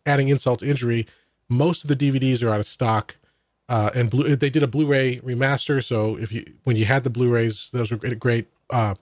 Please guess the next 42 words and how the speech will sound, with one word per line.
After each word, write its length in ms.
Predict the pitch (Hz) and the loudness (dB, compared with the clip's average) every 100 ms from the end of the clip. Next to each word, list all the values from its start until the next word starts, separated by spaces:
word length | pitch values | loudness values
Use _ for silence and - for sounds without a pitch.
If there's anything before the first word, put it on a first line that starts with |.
| _ _ _ _ _ _ - - | _ _ _ _ _ _ -10 -2
I 120 | 139 | 0
imported 760 | 139 - - 180 165 143 - 131 | 0 -2 -2 0 0 -2 -4 -4
the 200 | 120 110 | -2 -2
full 280 | - 160 147 | 0 0 0
set 500 | - - 156 143 - | -4 -2 0 0 -2
from 260 | 131 113 | -4 -4
Germany, 480 | 104 143 175 131 107 | -2 0 2 2 0
which 200 | 110 113 | -4 -4
is 180 | 117 104 | -6 -6
one 140 | 120 117 | -2 0
of 60 | |
the 80 | 120 | 0
only 160 | 127 120 | 0 -2
places 420 | - 123 - 110 | -2 -4 -4 -4
they 140 | 113 | -2
released 440 | 107 120 156 - - _ _ _ | -2 -2 -2 -4 -12 _ _ _
the 100 | 127 | -2
whole 160 | 117 120 | 0 0
Blu-ray 400 | 113 123 110 101 | 2 2 2 -2
set 280 | - 107 110 | -2 -2 -2
a 40 | |
few 160 | - 120 | -2 0
years 260 | 135 135 | 0 0
ago. 320 | 110 101 98 - _ _ _ _ - | -2 -4 -4 -8 _ _ _ _ 0
Uh, 220 | 117 110 | 2 2
but 200 | 113 117 | 0 0
if 140 | 113 | -2
you 80 | 123 | -4
can 280 | - 120 120 | -2 -2 0
look 200 | 147 143 | -2 0
around 380 | 135 135 131 131 | 0 2 0 -2
eBay, 480 | 151 131 127 123 120 | -2 0 2 2 0
Amazon, 580 | 120 113 117 117 110 - _ _ _ | 0 -2 0 0 -2 -6 _ _ _
find 260 | - 131 123 | -2 0 2
a 40 | |
set, 320 | 117 - 117 - | 0 0 0 -2
you 80 | 131 | -4
know, 120 | 110 | -2
used 320 | 107 110 120 - | 0 0 0 0
set 240 | 117 110 | -2 -2
for 120 | - | -4
sale, 400 | 107 117 110 107 | -4 -2 0 0